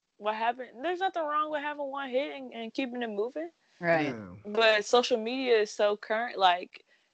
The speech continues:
Speaker 1: it's so easy to stay relevant now because of social media, because everybody's just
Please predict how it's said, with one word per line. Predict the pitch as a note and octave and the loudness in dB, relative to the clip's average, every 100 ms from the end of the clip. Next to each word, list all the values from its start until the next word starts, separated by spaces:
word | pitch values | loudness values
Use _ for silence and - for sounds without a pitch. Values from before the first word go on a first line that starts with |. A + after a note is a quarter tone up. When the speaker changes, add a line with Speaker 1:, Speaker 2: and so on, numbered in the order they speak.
| _ | _
Speaker 1:
it's | - G#3+ | -4 -4
so | - G#3+ G#3 | 0 0 0
easy | F#3+ A3+ A3+ | -2 -6 -6
to | G#3 | -6
stay | G3+ G3+ G3 | -6 -4 -2
relevant | F#3+ A#3+ A#3+ G#3 F#3+ | 0 0 -2 -6 -10
now | G3 F#3+ G3 | -6 -6 -6
because | G3+ G3+ F#3+ F#3 | -8 -6 -6 -8
of | |
social | - F#3+ - F#3+ | -6 -6 -6 -8
media, | G#3 A#3+ G#3+ | -6 -4 -4
because | G#3 G3+ F#3+ | -4 -4 -4
everybody's | F#3+ F#3 G3 F#3+ F#3+ F#3 - | 0 0 0 -2 -2 -6 -8
just | F#3 F#3 - | -8 -8 -12